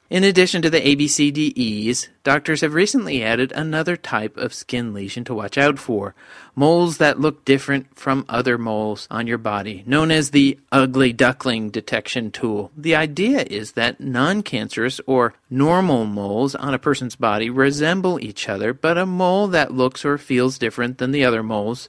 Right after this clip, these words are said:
and it might not display any of the aforementioned A B C D E features, might indicate melanoma. Again, I'll include lots of links and photos of skin cancer in the show notes.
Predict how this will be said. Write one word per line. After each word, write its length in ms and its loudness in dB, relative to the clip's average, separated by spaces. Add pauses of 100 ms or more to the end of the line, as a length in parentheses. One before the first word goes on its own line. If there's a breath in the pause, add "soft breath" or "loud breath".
(120)
and 80 -4
it 60 -2
might 240 0
not 320 -2
display 460 0
any 260 -2
of 80 0
the 120 -2
aforementioned 600 -6
A 140 -4
B 100 -8
C 240 -8
D 180 -8
E 180 -2
features, 640 -6
might 480 -2 (100)
indicate 640 -10
melanoma. 680 0 (160 soft breath)
Again, 500 0
I'll 180 -2
include 640 -2
lots 360 -8
of 240 -8
links 280 -6
and 260 -6
photos 580 -4 (120)
of 140 -10
skin 340 0
cancer 520 -4 (120)
in 260 -8
the 200 -6
show 300 -10
notes. 460 -14